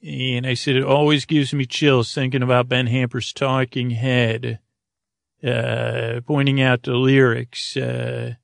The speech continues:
of the song." Uh, it changed my life of how I view documentaries, of how it had a huge emotional impact on me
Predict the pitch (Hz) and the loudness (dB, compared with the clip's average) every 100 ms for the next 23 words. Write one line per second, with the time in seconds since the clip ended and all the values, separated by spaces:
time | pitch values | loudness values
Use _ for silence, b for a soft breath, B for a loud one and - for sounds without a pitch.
0 | _ _ _ _ 127 120 113 - 139 139 | _ _ _ _ -6 -6 -4 0 2 4
1 | 131 113 117 120 120 _ _ _ _ _ | 2 -2 -6 -10 -12 _ _ _ _ _
2 | _ _ - 135 120 113 110 127 127 - | _ _ -10 -6 -4 -4 -4 -4 -4 0
3 | 151 139 139 131 139 131 - 120 120 131 | 2 2 2 2 0 -2 -6 -2 0 2
4 | 127 113 127 117 123 120 117 127 120 127 | 2 0 -4 -2 0 0 -2 -4 -4 -2
5 | - 123 120 120 135 117 117 127 135 131 | -2 -2 -4 -8 -8 -6 -4 -2 -2 -2
6 | 127 135 120 131 131 120 175 147 151 143 | -4 -2 0 4 2 2 -2 0 0 0
7 | 147 131 127 123 120 120 - 123 120 123 | -2 -2 -2 -2 -2 -6 -8 -6 -6 -8
8 | 120 117 113 | -10 -10 -12